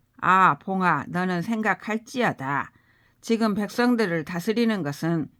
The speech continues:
장차 내가 문덕이 있는 아버지를 공경히 따름에 있으니 들은 것을 이으며 덕 있는 말을 시행하도록 하라. 은나라의 지혜로운 선왕의 도를 널리 구하여 백성들을 보존하고 다스리라.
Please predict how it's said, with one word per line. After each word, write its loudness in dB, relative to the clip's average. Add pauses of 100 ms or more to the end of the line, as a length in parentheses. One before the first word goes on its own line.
장차 -2
내가 0
문덕이 -2
있는 -2
아버지를 -4
공경히 -4
따름에 -2
있으니 -4 (420)
들은 2
것을 2
이으며 2 (220)
덕 2
있는 4
말을 4
시행하도록 0
하라. -4 (680)
은나라의 6
지혜로운 2
선왕의 0
도를 -2
널리 0
구하여 0 (260)
백성들을 -2
보존하고 -2
다스리라. -8